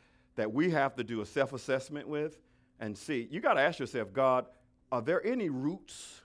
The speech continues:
in my life that you need to put the axe to?" Now listen, let me, let me just say this, because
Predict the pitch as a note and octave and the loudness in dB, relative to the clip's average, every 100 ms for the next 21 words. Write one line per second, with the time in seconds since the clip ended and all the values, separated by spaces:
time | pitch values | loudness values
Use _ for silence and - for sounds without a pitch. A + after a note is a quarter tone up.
0 | - C3+ B2+ C3 C#3 B2+ C3 C#3+ D3+ - | -6 -2 2 2 4 4 2 0 -6 -16
1 | _ _ _ _ _ _ A#2 B2 C3 D3+ | _ _ _ _ _ _ 2 2 2 -4
2 | C3+ A2+ A#2+ D3 C#3 - G2+ F#2+ - - | -2 -4 -4 -4 -4 -4 -2 -2 -4 -20
3 | - D2+ - _ _ _ _ _ - _ | -16 -16 -16 _ _ _ _ _ -20 _
4 | - - C#3+ F3 - A2 C#3+ E3+ D#3+ - | -14 2 8 8 6 0 2 4 4 2
5 | E3 E3+ D#3+ - D3 C#3+ B2+ A#2+ G#2 G#2+ | 0 2 0 2 2 2 0 -2 0 0
6 | G#2 | 0